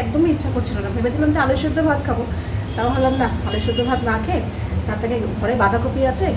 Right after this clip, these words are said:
একটু এরকম বড়া ভেজে নিই কিংবা পকোড়া ভেজে নিই, এই দিয়ে গরম গরম ভাত কাঁচা লঙ্কা দিয়ে, ও এই দিয়েই আমি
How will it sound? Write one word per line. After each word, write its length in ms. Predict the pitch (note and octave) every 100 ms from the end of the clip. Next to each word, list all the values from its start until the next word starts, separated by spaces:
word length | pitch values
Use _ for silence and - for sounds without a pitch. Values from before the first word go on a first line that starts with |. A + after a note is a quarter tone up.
| - -
একটু 140 | G3+ A3+
এরকম 240 | A3 A#3+ A3+ G#3 F#3+
বড়া 200 | G3 A3+ -
ভেজে 200 | A#3 A3+
নিই 100 | B3 D4
কিংবা 180 | A3+ A3
পকোড়া 260 | G3+ A3 A3+
ভেজে 160 | A3+ A#3+ D4+
নিই, 100 | G4 - - - - G#3+
এই 80 | B3 A#3
দিয়ে 140 | C#4 C4
গরম 160 | G3 G#3 A#3
গরম 180 | C4 B3
ভাত 180 | C#4 C4 -
কাঁচা 200 | - B3+ B3
লঙ্কা 240 | B3+ C#4 B3+
দিয়ে, 120 | B3+ D4+
ও 20 | D4+ - G#3+
এই 80 | A#3+ B3+
দিয়েই 280 | D#4 E4 F4+
আমি 100 | D#4+